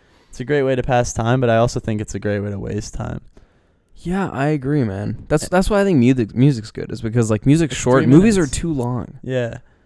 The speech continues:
Speaker 1: And my
Speaker 2: Mm.
Speaker 1: brain is always kinda firing. I'm always,
Speaker 2: Hmm.
Speaker 1: there's always stuff going on up here. I
Speaker 2: I
Speaker 1: think
Speaker 2: could
Speaker 1: I
Speaker 2: see
Speaker 1: honestly
Speaker 2: that.
Speaker 1: probably have a little bit of A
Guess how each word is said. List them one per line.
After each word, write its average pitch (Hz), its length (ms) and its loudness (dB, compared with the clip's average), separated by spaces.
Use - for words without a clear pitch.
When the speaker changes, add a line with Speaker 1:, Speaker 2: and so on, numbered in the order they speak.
Speaker 1:
And 135 140 -2
my 160 140 4
Speaker 2:
Mm. 147 80 -2
Speaker 1:
brain 127 560 -2
is 123 120 -8
always 117 300 -2
kinda 120 240 -6
firing. 110 600 -8
I'm 120 120 -4
always, 117 240 2
Speaker 2:
Hmm. 110 60 -8
Speaker 1:
there's 127 140 -4
always 127 220 -2
stuff - 220 -6
going 107 180 -6
on 104 160 -6
up 107 120 -8
here. 120 180 -6
I 110 40 -6
Speaker 2:
I - 20 -4
Speaker 1:
think 113 180 -6
Speaker 2:
could - 80 -2
Speaker 1:
I 120 60 -2
Speaker 2:
see 113 60 -2
Speaker 1:
honestly 120 200 -2
Speaker 2:
that. - 80 -6
Speaker 1:
probably 117 220 -6
have 113 160 -10
a - 20 -8
little 110 180 -6
bit 107 120 -4
of 101 60 -8
A - 20 -8